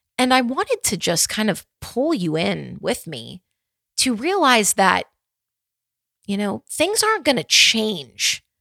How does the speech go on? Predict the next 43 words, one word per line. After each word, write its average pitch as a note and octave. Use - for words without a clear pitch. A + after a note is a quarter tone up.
on F3
January G3
first E3
because E3
that's F3
the E3
day E3
that E3
it's -
supposed -
to D#3+
change. A#2
I -
think -
things C4
are G3+
gonna F3
change A3+
on F3
a D#3
random A3
day F3+
in F#3
September E3+
where G3+
you G3+
say, F#3+
"I -
gotta C5
fight -
for A3
my -
focus -
right -
now. -
I A3
gotta D#4
fight A3
for E3
it -
really A2
hard." -
And -